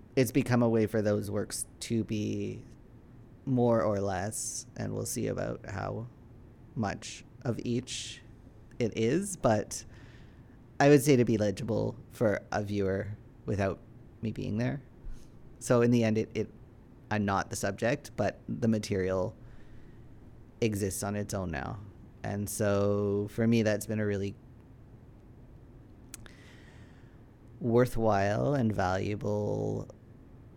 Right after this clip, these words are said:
process, um, but very difficult to organize the mess that I have accumulated over fifteen years in various hard drives, and, like,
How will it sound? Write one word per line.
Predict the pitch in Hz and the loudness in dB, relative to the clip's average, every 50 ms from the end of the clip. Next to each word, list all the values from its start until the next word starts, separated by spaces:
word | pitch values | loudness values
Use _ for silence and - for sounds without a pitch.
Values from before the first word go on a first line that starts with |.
| - - - - - - | -20 -20 -20 -20 -16 -12
process, | - - - 104 107 - - 147 165 - 220 - - - - - - - - - - - - - - - - - - - - - - - - | -4 -2 -2 -2 0 -2 -2 -2 -2 -4 -6 -8 -10 -12 -12 -12 -14 -16 -20 -20 -20 -20 -20 -20 -20 -20 -20 -20 -20 -20 -20 -20 -12 -6 -4
um, | 107 104 101 98 98 95 95 85 73 90 98 95 101 101 - 101 98 110 - - - - - - - - - - - - - - - - - - - - - - - - - - | -4 -2 -2 -2 -2 -2 -4 -4 -6 -6 -6 -8 -8 -8 -10 -10 -12 -14 -16 -18 -20 -20 -20 -20 -20 -20 -20 -20 -20 -20 -20 -20 -20 -20 -20 -20 -20 -20 -20 -20 -20 -20 -14 -8
but | 117 107 127 117 | -2 0 2 4
very | 110 117 110 107 | 4 2 2 2
difficult | 104 110 101 - 104 - 113 98 - - | 0 -2 -4 -4 -6 -2 -2 -2 -2 -2
to | 90 - | -4 -2
organize | 101 104 101 98 90 92 101 - - - - | -2 -2 0 -2 -2 -4 -4 -6 -10 -10 -8
the | - 104 | -6 -4
mess | 98 98 87 80 - - - - - - - - - - | -4 -4 -4 -4 -6 -8 -10 -10 -12 -12 -14 -16 -12 -8
that | 107 104 87 | -4 -2 -2
I | 92 | -2
have | 98 95 95 90 87 87 87 92 95 101 - - - - - - - - - - - - - | -2 0 0 0 0 0 -2 -4 -6 -8 -12 -16 -18 -20 -20 -20 -20 -20 -20 -20 -20 -8 -8
accumulated | 117 98 - - 110 101 98 92 92 87 95 92 82 95 | -8 -6 -4 -4 -4 -4 -4 -4 -4 -2 -2 -2 -2 -2
over | 95 95 101 104 | -2 -4 -4 -4
fifteen | - 110 101 - 113 104 101 92 | -6 -6 -8 -6 -6 -4 -4 -2
years | 87 85 78 90 - | -2 -4 -4 -4 -6
in | 95 101 104 | -6 -6 -6
various | 110 95 85 95 113 - - | -4 -4 -2 -2 -4 -4 -4
hard | - 90 82 - | -2 -4 -2 -2
drives, | - 73 67 76 92 107 - - | -2 -2 -2 -2 -4 -4 -6 -6
and, | 85 92 | -6 -4
like, | 90 82 82 - - | -4 -4 -4 -6 -10